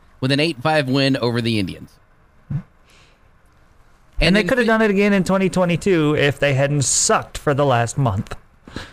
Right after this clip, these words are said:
Speaker 1: And in nineteen fifty-eight, they would, they won their twenty-fourth pennant and ninth under Casey Stengel on this day.
Speaker 2: Yeah.
Speaker 1: So good day to be a Yankees fan
Speaker 2: I,
Speaker 1: in history.
Speaker 2: I guess so.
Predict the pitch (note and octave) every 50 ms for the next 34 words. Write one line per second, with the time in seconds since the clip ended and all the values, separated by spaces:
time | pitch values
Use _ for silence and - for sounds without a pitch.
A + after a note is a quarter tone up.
0 | - - - - D#3+ D#3+ D#3+ E3 D#3+ D#3 E3 F#3+ A#3 C#4 C4+ - - B3 B3 A#3
1 | A3+ - - A#3 A3 - - F#3+ F3 - - A#3 A3+ D#3 A#2+ A#2 - - - -
2 | _ _ - - _ _ - - - B2 D3 E3 E3 E3+ F3+ E3+ D#3 - _ -
3 | C#3 D#3+ E3 E3 F3+ F#3 F#3 F3+ F3 F3 E3+ - - - G#3+ C#4+ E4 C#4+ - A#3
4 | F3+ - - C3 B2 A2 - - - - A2 A2+ G#2 G2+ A2+ C3 - _ _ _
5 | _ _ _ _ - D3+ D3+ D3 C#3+ C#3+ E3 A3+ G#3 F#3 G3 G3 - - C#3+ D#3
6 | E3+ F#3 F#3 D#3+ - E3+ E3+ E3+ - F3+ - - G3+ G3 F3 D3+ B2+ A2+ G#2+ G2+
7 | G2 G2 F2 - - - F2+ D#2 - - _ _ _ _ _ - - _ - D3+
8 | D3+ F3+ E3 - - - _ _ _ _ - - - E3+ E3+ D3 B2 - B3 C4+
9 | A3+ A#3+ A#3+ A#3 A3+ A3+ G#3+ A3+ G#3 G3+ G3+ G3 G3 D#3+ - C3+ - - B2 G#2+
10 | A2+ F#2 G2 G2+ - - C3 C3 D3 D3 C#3+ - D3+ D3+ D3 C3+ A#2